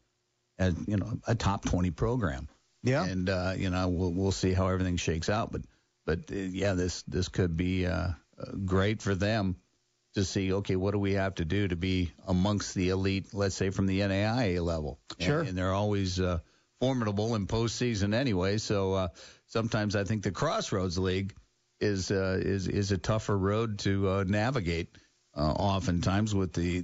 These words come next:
Speaker 1: talent that there is in the Crossroads League, too, much like, you know, with Indiana Tech and the Wolverine Hoosier Conference as well. So, in the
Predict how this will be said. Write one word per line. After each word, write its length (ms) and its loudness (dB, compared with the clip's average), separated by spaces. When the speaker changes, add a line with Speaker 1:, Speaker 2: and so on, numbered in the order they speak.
Speaker 1:
talent 560 0
that 180 -4
there 220 2
is 200 0
in 40 2
the 80 2
Crossroads 580 0
League, 300 0
too, 400 0
much 240 0
like, 320 0
you 60 0
know, 100 2
with 240 0
Indiana 460 2
Tech 360 -2
and 120 -2
the 80 0
Wolverine 540 4
Hoosier 340 2
Conference 520 0
as 160 -2
well. 360 2
So, 240 0
in 80 2
the 180 0